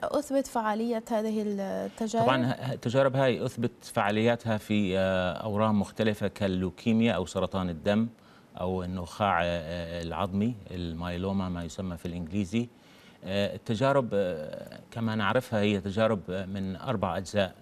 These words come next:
Speaker 2: الجزء الأول ال-، بيكون مبتدئ، والجزء الثاني أو الثالث بيكون متطور على نسبة، آه، مرضى أكثر، آه، قيمة.
Speaker 1: مهم.
Speaker 2: حاليًا، آه، الأبحاث معظمها على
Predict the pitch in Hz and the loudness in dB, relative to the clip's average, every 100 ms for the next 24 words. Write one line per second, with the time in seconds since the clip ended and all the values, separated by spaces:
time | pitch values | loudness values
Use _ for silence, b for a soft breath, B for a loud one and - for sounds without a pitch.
0 | - B B - 98 95 87 117 104 98 | -20 B B -6 -2 -2 2 4 4 2
1 | 92 78 92 95 - 104 113 104 107 - | -2 -6 -8 -10 -10 -4 0 2 0 0
2 | 98 110 - 117 92 110 98 98 - 120 | 2 2 0 -6 -4 -4 -4 -8 -2 2
3 | 113 110 110 78 104 95 - 120 113 - | 4 4 2 0 -6 -10 -2 2 2 0
4 | 95 117 107 98 101 113 110 101 92 98 | -4 0 2 0 0 2 4 4 2 0
5 | 90 B B B 107 - 101 - - 92 | -4 B B B -6 -4 -4 -6 -4 -2
6 | 95 92 90 85 110 101 95 - - 107 | -2 -2 -4 -2 0 2 0 -2 -2 0
7 | 92 92 87 87 76 87 85 85 - 107 | 2 2 0 -2 -6 -6 -6 -4 2 2
8 | 87 78 B B B - 101 110 123 120 | 2 -6 B B B -4 2 4 4 4
9 | 92 76 - - 104 - 127 123 95 95 | 2 -4 -10 -8 -8 -2 0 0 -2 2
10 | 113 104 95 98 92 76 | 2 2 2 2 0 -2